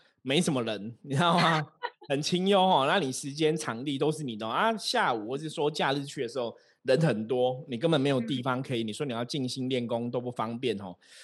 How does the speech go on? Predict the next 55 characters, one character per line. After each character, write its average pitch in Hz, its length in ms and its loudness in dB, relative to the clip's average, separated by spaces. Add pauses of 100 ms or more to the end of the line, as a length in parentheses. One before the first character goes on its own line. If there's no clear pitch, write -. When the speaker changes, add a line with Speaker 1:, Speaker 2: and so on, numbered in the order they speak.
(100)
Speaker 2:
嗯。 220 40 -10
Speaker 1:
那 254 100 6
这 311 140 4
个 269 80 6
也 151 80 8
是 143 100 4
我 143 160 6
觉 120 200 2
得 123 80 2
今 147 120 -4
天 147 160 0
这 151 120 2
集 117 180 -2
我 107 80 -4
们 104 160 -8
想 110 180 -4
要 120 120 -2 (120)
带 143 160 2
给 110 80 2
大 123 120 0
家 123 100 2
最 123 220 2
重 117 200 -2
要 117 220 -2
的 107 100 -4
一 110 140 -4
个 107 340 -2 (340)
内 151 260 2
容 101 260 -6
吼， 101 280 -6 (300)
就 240 100 0
说 247 180 6
其 190 180 2
实 185 120 0
有 127 120 4
些 143 140 2
时 160 100 2
候 135 40 2
你 117 80 0
去 147 200 0
一 - 20 2
些 151 160 2
庙 156 400 -2
宇 90 200 -14
啊， 90 220 -10 (640)
真 208 300 6
的 127 320 4 (280)
有 143 140 2
时 143 80 4
候 208 80 6
很 131 140 0
尴 143 200 0
尬 143 180 0
哦， 113 240 -4
人， 185 440 2